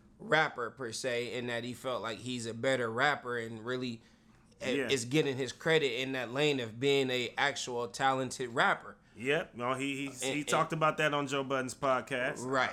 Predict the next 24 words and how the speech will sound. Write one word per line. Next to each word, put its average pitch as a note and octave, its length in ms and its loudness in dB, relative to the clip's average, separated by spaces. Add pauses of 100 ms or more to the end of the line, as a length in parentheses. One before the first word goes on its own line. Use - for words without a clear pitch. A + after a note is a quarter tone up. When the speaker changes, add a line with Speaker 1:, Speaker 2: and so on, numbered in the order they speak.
Speaker 2:
I, A2 40 -6
I - 20 -4
Speaker 1:
And A#2+ 80 -6
Speaker 2:
saw B2+ 100 -4
Speaker 1:
so, C3+ 220 4 (120)
Speaker 2:
that. - 100 -4 (380)
Speaker 1:
so B2+ 460 0
I A#2+ 100 0
guess D#3+ 480 4
Shaq D#3+ 300 2
took E3 200 -4
offense C#3+ 420 -2
to C3 180 -4
that A#2+ 400 -4 (500)
and, B2 340 -2
uh, B2 340 0 (220)
made C3+ 340 2
a C3+ 60 -2
diss B2+ 300 -2
track. - 380 -4 (160)
And A#2+ 100 -8
so C3 260 2
I A2+ 140 2
heard D3 480 6